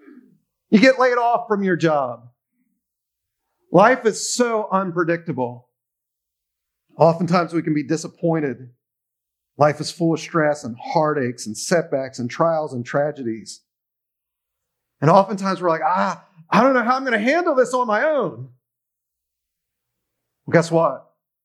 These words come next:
You can't handle it on your own. Only Jesus can give you the power to overcome whatever life may throw your way, whatever barriers Satan is putting up before you.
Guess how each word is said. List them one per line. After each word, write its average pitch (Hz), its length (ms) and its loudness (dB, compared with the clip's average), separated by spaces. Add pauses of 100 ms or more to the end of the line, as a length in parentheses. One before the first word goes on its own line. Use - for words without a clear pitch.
(640)
You 151 120 2
can't 160 340 2
handle 127 280 -2
it 113 60 -8
on 117 200 -8
your 110 200 -12
own. - 180 -20 (680)
Only 175 320 4
Jesus 170 440 -4
can 156 140 0
give 151 180 -2
you 156 80 -2
the 151 100 -2
power 147 600 -2 (140)
to - 80 -2
overcome 156 480 0
whatever 160 420 -4
life 151 320 -4 (200)
may 147 140 4
throw 143 240 -2
your 139 160 -6
way, 139 240 -4 (160)
whatever 160 540 0
barriers 170 540 0
Satan 165 280 -2
is 135 100 -6
putting 143 300 -2
up 139 160 -8
before 139 360 -4
you. 123 280 -10